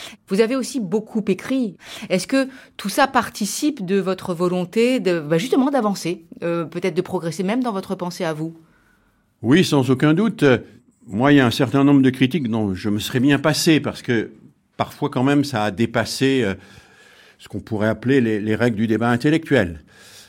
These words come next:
Speaker 2: Et ça tombait dans à la fois la, la, la grossièreté, le, le procès d'intention. Mais néanmoins, euh, je pense qu'effectivement, ça m'a permis de, d'écrire, ça m'a permis d'approfondir, ça m'a permis de, de creuser cette résistance, de comprendre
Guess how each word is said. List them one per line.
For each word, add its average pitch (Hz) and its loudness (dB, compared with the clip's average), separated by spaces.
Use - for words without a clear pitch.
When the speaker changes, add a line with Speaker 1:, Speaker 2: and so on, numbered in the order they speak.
Speaker 2:
Et 107 -6
ça 107 -2
tombait 123 4
dans 113 0
à 107 -4
la 101 -4
fois 117 -6
la, 104 -4
la, 104 -10
la 110 -6
grossièreté, 120 -2
le, 107 -4
le 98 -4
procès 104 -4
d'intention. 120 0
Mais 117 4
néanmoins, 151 4
euh, 107 -6
je - -4
pense 147 0
qu'effectivement, 127 0
ça 95 -8
m'a 98 0
permis 117 2
de, 107 -2
d'écrire, 110 -2
ça 117 -4
m'a 98 -2
permis 104 -4
d'approfondir, 98 -6
ça 120 -8
m'a 101 -6
permis 110 -4
de, 98 -2
de 107 0
creuser 143 4
cette 143 0
résistance, 127 0
de 117 2
comprendre 127 0